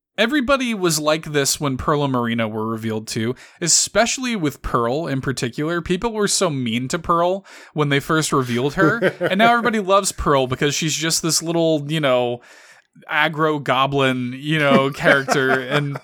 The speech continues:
Speaker 1: uh, and now people are being mean to Fry,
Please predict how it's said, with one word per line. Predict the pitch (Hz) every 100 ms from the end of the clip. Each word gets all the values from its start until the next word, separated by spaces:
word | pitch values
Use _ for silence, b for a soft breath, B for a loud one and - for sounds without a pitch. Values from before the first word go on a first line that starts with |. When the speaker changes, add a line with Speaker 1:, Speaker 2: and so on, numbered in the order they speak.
| B B B 180
Speaker 1:
uh, | 170 165 165 165 _
and | 208
now | 233 320
people | 294 311 294
are | 240
being | 269 226
mean | 254 302
to |
Fry, | - - 208 285 135 123 156